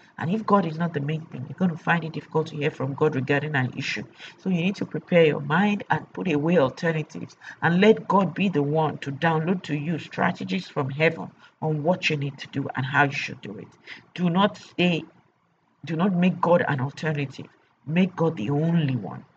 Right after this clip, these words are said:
Okay, put all your eggs in God's basket. Then finally, wrong motives. Wrong motives. Wrong motives. Many people come to God for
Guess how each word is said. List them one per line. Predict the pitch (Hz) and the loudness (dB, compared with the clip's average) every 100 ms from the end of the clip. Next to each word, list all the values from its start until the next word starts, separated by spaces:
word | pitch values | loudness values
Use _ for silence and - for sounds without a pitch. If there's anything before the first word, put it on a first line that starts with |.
| _ - | _ -14
Okay, | 127 147 | -4 -4
put | 147 202 | 0 6
all | 180 170 | 6 6
your | 156 | 4
eggs | - 151 131 - - | 4 4 2 -4 -10
in | 127 | -6
God's | 127 131 - | -4 -4 -4
basket. | - - - - - _ _ _ - - _ | -8 -8 -14 -18 -18 _ _ _ -20 -20 _
Then | 160 160 | -4 -4
finally, | - 208 214 190 175 135 - 127 | 4 6 6 4 0 -2 -6 -6
wrong | 143 190 185 170 | 4 4 6 2
motives. | 151 151 151 147 - 127 127 _ _ _ _ _ _ _ _ _ _ _ _ _ | -2 -4 -4 -8 -8 -8 -8 _ _ _ _ _ _ _ _ _ _ _ _ _
Wrong | 143 165 165 | -6 -4 -4
motives. | 143 139 - - - _ _ _ _ _ _ _ _ _ _ _ _ - | -4 -6 -8 -16 -18 _ _ _ _ _ _ _ _ _ _ _ _ -2
Wrong | 180 185 175 | 2 4 2
motives. | 156 147 - - 123 - | 0 -2 -4 -8 -10 -10
Many | - 196 262 | 0 2 2
people | 277 220 233 | 0 0 -2
come | - 196 | 0 -2
to | 165 - | -4 -8
God | 160 160 156 - - | -4 2 2 0 -6
for | 135 127 - | -4 -4 -4